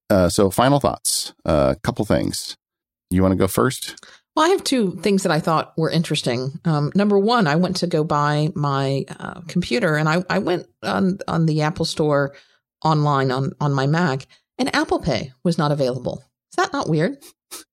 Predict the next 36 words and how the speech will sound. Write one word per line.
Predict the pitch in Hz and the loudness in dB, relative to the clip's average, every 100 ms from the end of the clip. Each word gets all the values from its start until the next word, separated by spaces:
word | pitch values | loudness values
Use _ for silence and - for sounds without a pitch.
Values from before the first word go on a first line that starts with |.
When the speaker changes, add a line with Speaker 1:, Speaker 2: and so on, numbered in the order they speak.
| _ | _
Speaker 1:
Yeah, | 92 87 | -2 0
that's | 98 - | -2 -2
weird. | - - - - - - | -2 -2 -6 -14 -18 -8
Speaker 2:
So | - 185 175 175 - - - | 0 2 4 2 -2 -10 -8
shame | - 208 | -2 0
on | 269 | 2
Apple | 170 135 180 | 0 0 -2
for | 185 | 0
not | 180 202 | 2 2
having | 170 160 | 2 2
Apple | 147 156 | 0 0
Pay | 160 139 | 0 2
available | 135 143 131 | 4 2 2
through | 139 135 | 0 0
their | 131 | 0
Apple | 127 127 | 0 -2
Store. | 147 143 - - - | -2 -2 -4 -8 -2
I | |
saw | 226 254 311 | 0 2 2
in | 302 | 2
a | |
screenshot | - - 202 311 208 139 | 0 0 0 2 0 0
somewhere | - 147 139 156 - _ _ | 0 0 2 0 -2 _ _
that | 170 | 0
it | 151 | 2
was | 143 | 0
coming. | - 202 240 135 - - _ _ - | 0 0 2 0 -2 -10 _ _ 0
Speaker 1:
We're | 101 | 2
in | 107 | 2
Sierra. | 110 101 127 92 | 4 6 6 4
It's | 98 | 2
supposed | - - 110 | 0 0 0
to | - | 0
be | 110 | 0
here. | 101 87 - | 2 0 0
Speaker 2:
Yeah. | 170 185 180 | 2 4 4